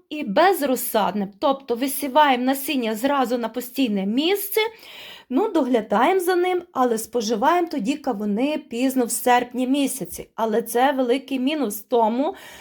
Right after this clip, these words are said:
що пізно зійдуть насінини, пізніше почнуть свій ріст, а в серпні прохолодні ночі.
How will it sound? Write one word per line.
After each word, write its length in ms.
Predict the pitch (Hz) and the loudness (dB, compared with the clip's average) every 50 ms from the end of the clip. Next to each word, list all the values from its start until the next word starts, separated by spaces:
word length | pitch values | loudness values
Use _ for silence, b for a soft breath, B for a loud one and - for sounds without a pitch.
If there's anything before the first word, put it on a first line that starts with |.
| B B | B B
що 240 | - - - 269 | -12 -6 -4 -4
пізно 500 | 269 - 277 302 381 381 320 285 269 240 | -4 0 2 4 4 4 4 2 0 0
зійдуть 480 | 220 196 180 240 208 190 180 233 262 262 | 0 0 0 0 0 0 0 0 0 2
насінини, 840 | 262 262 277 269 - - 320 302 294 311 320 330 330 330 330 339 339 B B B B B | 2 0 0 0 -2 -2 -2 -2 -2 -2 0 0 0 0 0 -2 -4 B B B B B
пізніше 560 | B 285 294 - 285 330 381 403 392 - 339 - | B -8 -6 -2 0 2 2 2 2 0 0 0
почнуть 500 | - 269 269 - - - 320 311 302 - | 0 -2 -2 -2 -2 -2 -2 0 0 -2
свій 380 | - - 226 247 233 226 226 | -4 -2 0 0 2 2 4
ріст, 480 | 208 233 233 247 285 349 - - - - - | 2 2 2 2 0 0 -2 -4 -8 -10 -8
а 60 | 233 | -8
в 80 | 233 | -6
серпні 500 | - - - 208 220 269 - - 359 381 | -6 -2 2 2 2 2 2 0 -2 -4
прохолодні 720 | 370 - 285 269 - - 247 220 240 269 269 247 262 285 | -2 -2 -4 -4 -2 0 2 4 4 2 2 2 2 2
ночі. 520 | 269 269 277 247 220 196 - - - 202 | 4 4 4 4 2 2 0 -6 -10 -10